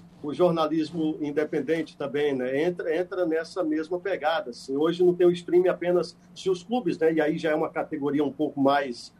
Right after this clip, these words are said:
pra quem tem um pouco mais de, de poder financeiro, né? As grandes emissoras que disputam os direitos de imagem das competições. Por outro, por outro lado, quem trabalha de forma independente, assim como, como eu, por exemplo, né? A gente, é,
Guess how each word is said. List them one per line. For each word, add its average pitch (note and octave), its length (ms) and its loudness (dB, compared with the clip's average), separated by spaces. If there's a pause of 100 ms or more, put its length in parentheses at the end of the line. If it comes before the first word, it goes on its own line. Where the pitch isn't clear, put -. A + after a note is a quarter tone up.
(220)
pra C#3+ 140 2
quem D3+ 160 0
tem D3 100 -2
um C#3 80 -2
pouco D3 260 -4
mais C#3+ 240 2
de, C3 140 -6
de A#2+ 160 -6
poder D3+ 440 2
financeiro, D3+ 580 -2
né? C#3 100 -2
As C3+ 140 -4
grandes D3+ 260 -4
emissoras D#3+ 560 -4
que - 120 -20
disputam - 440 -4
os B2 80 0
direitos C#3 420 0
de E3+ 140 -2
imagem D#3 560 0
das B2+ 180 -6
competições. - 760 -2 (280)
Por F3 120 6
outro, G3+ 360 2
por F#3 120 4
outro F#3+ 240 2
lado, G3+ 240 2
quem A#3+ 160 -4
trabalha E3+ 400 0
de D#3 80 -10
forma E3+ 240 0
independente, E3 680 -2
assim D3+ 300 -6
como, C#3+ 400 -2 (100)
como D3+ 240 2
eu, F3 140 4
por F3+ 240 0
exemplo, C#3+ 500 -4
né? C#3 160 -4 (320)
A C3 140 2
gente, F3 500 -2
é, E3 160 2